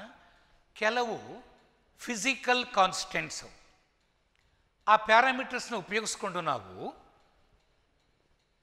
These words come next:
ಜಾಮೆಟ್ರಿನ ಡಿಸೈಡ್ ಮಾಡ್ತೇವೆ. ಆ ಕ್ರಿಸ್ಟಲ್ ಕ್ಯೂಬಿಕಲ್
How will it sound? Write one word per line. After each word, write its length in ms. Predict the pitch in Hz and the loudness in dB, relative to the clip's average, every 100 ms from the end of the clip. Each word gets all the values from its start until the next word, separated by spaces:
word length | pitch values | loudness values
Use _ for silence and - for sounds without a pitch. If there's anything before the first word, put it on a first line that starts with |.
| _ _ _ _ - | _ _ _ _ -12
ಜಾಮೆಟ್ರಿನ 600 | 135 208 285 - 269 254 247 247 - - - - - _ _ _ - | 0 2 2 0 -2 2 2 2 -6 -18 -20 -20 -20 _ _ _ -10
ಡಿಸೈಡ್ 420 | 185 226 240 190 | -6 -4 -4 -6
ಮಾಡ್ತೇವೆ. 520 | 139 107 - 104 110 101 - _ _ _ _ _ _ _ _ _ _ _ _ _ _ _ _ _ - | -10 -14 -18 -20 -20 -20 -20 _ _ _ _ _ _ _ _ _ _ _ _ _ _ _ _ _ 4
ಆ 60 | 208 | 4
ಕ್ರಿಸ್ಟಲ್ 440 | - 220 - 220 220 | 4 -2 2 0 0
ಕ್ಯೂಬಿಕಲ್ 440 | - 226 240 240 | -6 -2 0 0